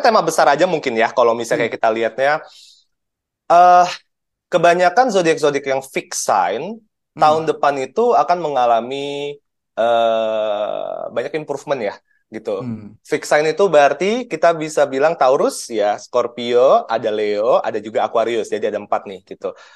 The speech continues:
Speaker 1: Fixed sign di tahun ini itu agak berat. Jadi ya itulah ya, Scorpio, Leo,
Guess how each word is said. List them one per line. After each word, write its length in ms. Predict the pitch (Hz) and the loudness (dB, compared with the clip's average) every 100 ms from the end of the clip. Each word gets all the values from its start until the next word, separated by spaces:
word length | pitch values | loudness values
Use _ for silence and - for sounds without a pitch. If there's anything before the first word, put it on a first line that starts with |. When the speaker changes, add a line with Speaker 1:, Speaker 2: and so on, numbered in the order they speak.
| _ | _
Speaker 1:
Fixed 260 | - 143 - | -4 -4 2
sign 380 | 147 151 185 214 | 4 4 2 0
di 120 | 156 | 0
tahun 240 | 151 143 139 | 2 2 0
ini 240 | 135 139 | -2 0
itu 80 | 170 | 2
agak 200 | 151 127 | 2 2
berat. 280 | 131 117 104 - _ | 2 2 0 -4 _
Jadi 760 | - 110 107 131 135 139 135 - | -10 -4 -2 -2 0 0 -2 -2
ya 160 | 110 120 | 0 2
itulah 300 | 135 117 101 | 2 2 4
ya, 160 | 107 117 | 2 0
Scorpio, 400 | - 113 110 127 117 | 0 -2 0 0 2
Leo, 420 | 107 113 127 127 | 4 4 6 4